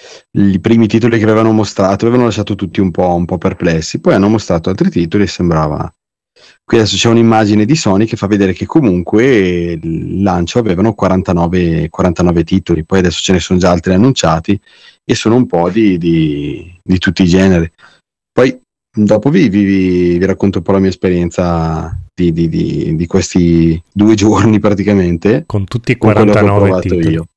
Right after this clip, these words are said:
Speaker 2: Eh no, tutto è
Speaker 1: Però ecco, i nuovi titoli che hanno aggiunto dopo sono Another Fisherman Tale, che è il seguito di Fisherman Tale,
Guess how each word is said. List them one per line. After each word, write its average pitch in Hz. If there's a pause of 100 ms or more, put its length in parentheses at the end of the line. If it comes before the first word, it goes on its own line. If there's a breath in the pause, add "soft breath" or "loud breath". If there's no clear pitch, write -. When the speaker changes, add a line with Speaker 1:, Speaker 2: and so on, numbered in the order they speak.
(300)
Speaker 2:
Eh 85
no, 76
tutto 95
è 82
Speaker 1:
Però 147
ecco, 104
i 107
nuovi 123
titoli 123
che -
hanno 117
aggiunto 113
dopo 120
sono 98
Another 117
Fisherman 104
Tale, 117
che 107
è 98
il 95
seguito 95
di 85
Fisherman 87
Tale, 147